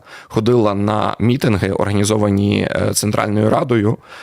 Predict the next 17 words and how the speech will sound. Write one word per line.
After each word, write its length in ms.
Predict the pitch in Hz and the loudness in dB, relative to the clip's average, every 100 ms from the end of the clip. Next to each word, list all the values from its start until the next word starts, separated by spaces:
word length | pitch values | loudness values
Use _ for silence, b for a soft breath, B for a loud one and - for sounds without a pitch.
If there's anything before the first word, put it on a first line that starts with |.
| B | B
е, 280 | - 95 98 | -4 -2 -2
в 100 | 95 | -2
тому 200 | - 107 | -2 -2
самому 320 | - 104 95 | 0 -2 -2
Севастополі. 540 | 95 95 113 - - 82 | -2 -2 -4 -4 -8 -10
Ходила, 380 | - 247 427 196 | -4 2 2 2
їй 80 | |
було 240 | 151 98 92 | -2 -4 -4
цікаво, 400 | - 180 - - | -6 -4 -2 -4
справді, 360 | - - 220 | -4 -6 -4
Українська 380 | - - 131 - | -8 -6 -6 -6
Народна 340 | 95 95 92 90 | -4 -4 -4 -6
Республіка, 520 | - - 110 98 - | -2 -2 -2 -6 -4
та, 100 | 196 | -4
ну, 360 | 165 - - | -6 -16 -10
очевидно, 360 | 90 123 113 - | -2 0 0 -2
це 140 | - | -2